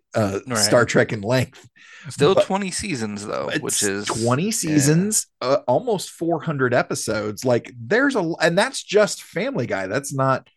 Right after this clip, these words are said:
Speaker 1: Cleveland Show and, uh, American Dad and, you know, other things, uh, in the
Speaker 2: Yeah.
Speaker 1: McFarlane universe. So yeah, it's, it, it's,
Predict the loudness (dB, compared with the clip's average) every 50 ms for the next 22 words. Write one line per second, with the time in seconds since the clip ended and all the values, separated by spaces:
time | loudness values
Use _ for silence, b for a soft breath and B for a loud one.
0 | _ _ -6 0 2 2 2 2 0 0 0 0 -2 -2 -2 -2 0 0 -2 -2
1 | -4 -6 -8 -10 -10 -8 -6 -4 -4 -2 -2 -4 -4 -4 -6 -8 -6 -4 -4 -2
2 | -2 -2 -2 -4 -6 -10 _ -12 -6 -4 -2 -2 -2 -4 -4 0 2 4 4 4
3 | 4 4 2 2 0 -4 -8 -12 -12 -8 -8 -6 -6 -8 -8 -8 -8 -8 -6 -4
4 | -4 -2 -2 -2 -2 -2 -4 -8 -8 -8 -10 -12 -12 -12 -12 -10 -6 -2 0 0
5 | 0 0 -2 -4 -8 -8 -8 -8 -10 -6 -4 -2 -2 -2 -2 -4 -4 -4 -4 -4
6 | -2 -2 -4 -4 -6 -10 -16 b b b b b b b b b b b -6 2
7 | 4 6 6 8 6 6 4 2 -2 -2 2 2 2 2 2 -2 -4 -4 -4 -4
8 | -4 -4 -12 -12 -10 -4 -4 -4 -4 -2 -4 -4 -4 -4 -6 -10